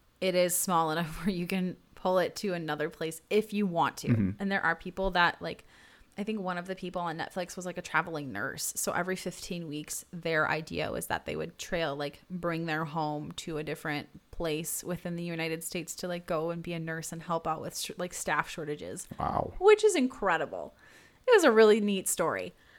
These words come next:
Speaker 1: Um, and then this couple that had the other structure, so they had the greenhouse structure on site, they were, they were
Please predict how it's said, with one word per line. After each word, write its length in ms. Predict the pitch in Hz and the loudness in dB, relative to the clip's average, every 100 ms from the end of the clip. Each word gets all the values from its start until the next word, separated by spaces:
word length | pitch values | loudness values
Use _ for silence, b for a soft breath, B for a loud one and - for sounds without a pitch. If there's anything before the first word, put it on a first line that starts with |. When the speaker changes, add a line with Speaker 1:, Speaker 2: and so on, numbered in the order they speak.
| b b b _ 208 | b b b _ -2
Speaker 1:
Um, 600 | 202 180 165 156 175 175 _ - | 0 0 -2 -6 -12 -14 _ 2
and 160 | 220 | 4
then 120 | 208 | 4
this 120 | 196 - | 2 -2
couple 380 | - - 202 185 | -2 2 2 2
that 160 | 170 | 2
had 280 | - 175 175 | 4 4 4
the 380 | 180 160 135 131 - | 2 2 0 0 2
other 240 | 285 311 | 4 4
structure, 480 | - 190 143 - 185 | 2 0 0 0 -6
so 100 | - | -6
they 100 | 180 | -6
had 200 | 170 165 | -4 -4
the 80 | 170 | -4
greenhouse 480 | 175 277 269 208 180 | 0 2 2 0 -2
structure 400 | - 175 - 180 | -2 -4 -4 -2
on 240 | 147 165 | -2 -2
site, 380 | 165 - 165 - _ 208 | -4 -2 -2 -4 _ -12
they 480 | 196 220 214 208 | -2 2 4 4
were, 220 | 202 185 - - | 4 0 -4 -4
they 160 | 190 | -2
were 260 | 202 196 | 0 -2